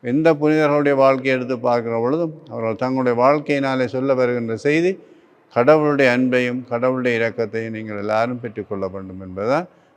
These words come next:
அந்த புனிதர்களுடைய வாழ்வினாலே எங்களுக்கு தரப்படுகின்ற செய்தி.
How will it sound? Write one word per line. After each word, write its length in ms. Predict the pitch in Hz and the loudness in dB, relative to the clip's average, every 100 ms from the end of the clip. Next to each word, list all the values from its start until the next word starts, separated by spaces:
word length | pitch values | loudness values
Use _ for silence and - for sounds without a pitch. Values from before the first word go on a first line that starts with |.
| _ | _
அந்த 160 | 107 101 | -10 -6
புனிதர்களுடைய 600 | 135 139 131 123 113 110 | -4 -2 -2 0 -2 -2
வாழ்வினாலே 500 | 117 113 113 110 117 | -2 -4 -4 -6 -6
எங்களுக்கு 500 | 127 113 107 101 104 | -8 -8 -10 -8 -8
தரப்படுகின்ற 460 | 101 101 101 98 | -8 -8 -10 -12
செய்தி. 400 | 98 - 95 85 | -14 -16 -18 -18